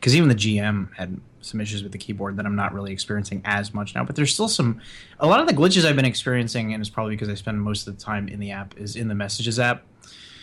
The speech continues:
Like, there's one that I have, I don't know if you guys have seen this, where if I open a message to somebody and try to send a picture very quickly, like,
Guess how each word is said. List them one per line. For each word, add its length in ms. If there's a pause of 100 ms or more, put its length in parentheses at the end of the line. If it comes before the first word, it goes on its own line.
(180)
Like, 220
there's 180
one 280
that 100
I 120
have, 420
I 80
don't 80
know 100
if 80
you 60
guys 160
have 100
seen 160
this, 260
where 140
if 220
I 180
open 400
a 100
message 440
to 80
somebody 520
and 220
try 240
to 80
send 220
a 20
picture 340
very 200
quickly, 420
like, 300